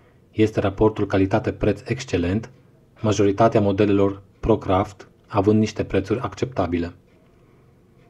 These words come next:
Persoanele care cumpără motocoase de la acest brand știu că sunt echipate cu mai multe moduri de tăiere, fiind livrate cu numeroase accesorii de tăiat, precum tambur cu fir sau discuri cu dinți,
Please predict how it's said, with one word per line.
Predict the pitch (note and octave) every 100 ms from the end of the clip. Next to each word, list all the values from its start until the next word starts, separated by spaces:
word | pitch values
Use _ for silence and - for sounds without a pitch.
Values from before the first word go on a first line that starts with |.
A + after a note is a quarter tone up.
| _ _ -
Persoanele | A#2 - A#2+ A2+ G#2+
care | G#2+ G2+ G2
cumpără | G2 B2 A#2 G2
motocoase | F#2+ F#2+ - A2 - F#2
de | F#2
la | F2+
acest | - G2+ -
brand | G2 F2+ G2 A#2+ - _ _ _ _ - _ _
știu | - - B2
că | G#2+
sunt | G2 - G#2 G2 F#2+ -
echipate | G#2+ - - G#2 G#2+
cu | -
mai | G2
multe | G2 A2 G#2+
moduri | F#2+ G#2 G2+ G2
de | F#2+
tăiere, | F#2+ F2 F2 F2 G2 - - _ _ _ _
fiind | - - G#2+
livrate | G2+ G2 G#2+ A2 A2
cu | G2+
numeroase | G#2+ G2+ G#2+ A2 G2+
accesorii | - F#2+ G2 F#2+
de | G2
tăiat, | F#2+ F2+ F2 G2
precum | - F#2+ F#2 F#2 F2+
tambur | - F2+ F#2+ F#2+
cu | -
fir | - F#2+ - - _ _ _ _ _
sau | - F#2+
discuri | F#2+ G#2 - G#2 G2
cu | -
dinți, | F#2+ F#2 F#2+ B2 -